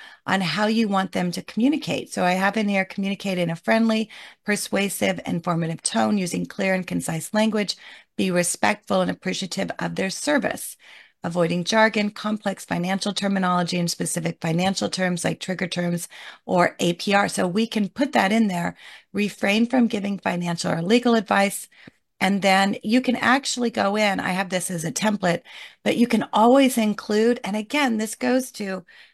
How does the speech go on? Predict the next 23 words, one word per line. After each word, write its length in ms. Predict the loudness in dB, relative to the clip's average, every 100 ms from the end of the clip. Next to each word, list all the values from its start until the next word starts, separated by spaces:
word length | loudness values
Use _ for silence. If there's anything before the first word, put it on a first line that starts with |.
| -4
as 220 | -2 0
you're 80 | -2
setting 320 | -2 0 2
goals 300 | 4 2 0
for 140 | -4
the 140 | -2 0
year, 360 | 2 2 0 -2
I 80 |
want 180 | -4 -4
you 80 | -6
to 60 | -4
set 320 | -4 -4 -8
good 240 | -8 -6
goals. 340 | -6 -6 -8 -6
I 40 | 0
want 220 | 2 2
you 80 | -2
to 40 |
set 320 | 2 0 0 -8 -20 _ _
good 420 | 2 6 6 2 -4
practices, 720 | -6 -4 -4 -4 -4 -4 -8 -20 -20 0
good 240 | 2 4
disciplines. 640 | 2 0 -2 -2 -2 -2